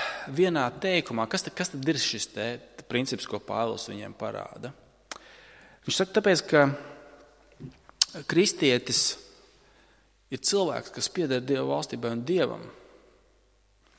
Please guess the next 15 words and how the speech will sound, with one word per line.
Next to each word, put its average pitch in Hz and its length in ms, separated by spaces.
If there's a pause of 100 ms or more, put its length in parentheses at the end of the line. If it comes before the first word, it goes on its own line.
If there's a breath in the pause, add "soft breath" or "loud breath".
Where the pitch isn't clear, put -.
(140)
ka 175 80
viņš 196 160
vairs 156 160
nepieder 117 400
sev. 139 400 (1200 loud breath)
Viņam 123 160
ir 120 160
Tēvs 180 400
debesīs, 160 600 (1080)
kurš - 160
par 147 140
viņu 160 160
ir - 100
parūpējies 123 640
pestīšanā, - 600